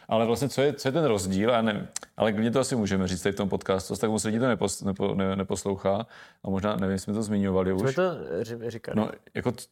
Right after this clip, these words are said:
Speaker 1: co je ten jako velký rozdíl, je v tom, když prostě už jdeš tak vysoko, jako že šaháš jako po třiceti procentech, tak už to není jenom o tom, to ne-, to nevysajeme jako, e, ze stanu a, a, a z Pirátů, z té pěti koalice.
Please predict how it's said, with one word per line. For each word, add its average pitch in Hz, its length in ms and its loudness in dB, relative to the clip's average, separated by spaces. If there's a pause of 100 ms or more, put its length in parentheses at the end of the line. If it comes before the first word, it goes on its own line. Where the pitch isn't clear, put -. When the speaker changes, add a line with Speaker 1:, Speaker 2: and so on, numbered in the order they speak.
(200)
Speaker 1:
co - 180 0
je 147 80 4
ten 156 180 4
jako 131 200 2
velký 139 340 4
rozdíl, 110 460 2
je - 280 0
v - 100 -8
tom, 95 460 2
když 104 240 -2
prostě - 260 -4
už 113 280 -2
jdeš - 360 -2 (640)
tak 117 160 2
vysoko, 113 400 2
jako 117 160 2
že 117 120 0
šaháš 113 500 2
jako 113 200 -2
po 117 140 -2
třiceti 113 300 -4
procentech, 98 760 0 (220)
tak 98 140 0
už 104 100 -2
to 123 100 -2
není 117 180 4
jenom 117 200 4
o 107 80 4
tom, 101 220 0
to 104 80 0
ne-, 101 200 2
to 107 140 -2
nevysajeme 104 540 0
jako, 98 380 2 (280)
e, 95 40 0
ze 98 160 0
stanu 98 400 0
a, 95 160 2
a, 98 280 2
a 92 120 -2
z - 60 -4
Pirátů, 95 520 2
z - 80 -10
té 98 120 2
pěti 98 280 -2
koalice. - 480 -2